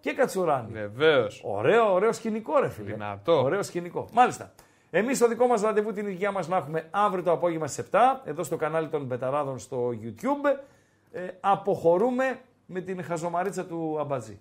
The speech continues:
Speaker 1: Τι έγινε;
Speaker 2: Πάμε.
Speaker 1: Πάμε.
Speaker 2: Πώς λέγονται αυτοί
Speaker 1: Ναι.
Speaker 2: που χαιρετάν τα δέντρα; Βλέπεις ένα δέντρο, ρε παιδί μου, και το χαιρετάς.
Speaker 1: Περίμενε, ρε φίλε. Περίμενε, φίλε. Γνωρίζω πρωθυπουργό που χαιρετάει τις κούκλες
Speaker 2: Στις
Speaker 1: στη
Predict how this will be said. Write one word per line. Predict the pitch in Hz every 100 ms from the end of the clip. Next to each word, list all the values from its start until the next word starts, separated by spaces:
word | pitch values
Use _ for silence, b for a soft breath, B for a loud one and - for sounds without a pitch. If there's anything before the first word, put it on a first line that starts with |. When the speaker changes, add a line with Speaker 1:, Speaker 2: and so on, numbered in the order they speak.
| _ _ -
Speaker 1:
Τι | 254
έγινε; | 147 101 98 _ _ -
Speaker 2:
Πάμε. | 226 202 135 - - _ -
Speaker 1:
Πάμε. | 147 92 - _ _ _ _ _ _ _ _ -
Speaker 2:
Πώς | 214 226 214
λέγονται | 202 220 214 185 165
αυτοί | 139 127 - 170 208 208 -
Speaker 1:
Ναι. | 139 180 254 311 254 _ _ - _ _
Speaker 2:
που | - 170
χαιρετάν | 180 170 170 165 220 220
τα | 214 190
δέντρα; | 214 185 156 107 - _ _ _ _ -
Βλέπεις | 208 131
ένα | 151 131 117
δέντρο, | 139 131 113
ρε |
παιδί | 110 135
μου, | 202
και | 196
το | 170
χαιρετάς. | 147 156 147 135
Speaker 1:
Περίμενε, | 120 131 113
ρε |
φίλε. | 95 87 87 _
Περίμενε, | 98 98 85 82
φίλε. | _ _ _ _ _ _ _ _ _ _ 117
Γνωρίζω | 139 139 165 180 185
πρωθυπουργό | 185 160 135 131 135 120 147 196 202 - _ -
που | 127
χαιρετάει | 151 143 139 170 180 196 196 - _ -
τις | 135 -
κούκλες | 170 170 185 196 185
Speaker 2:
Στις | -
Speaker 1:
στη | -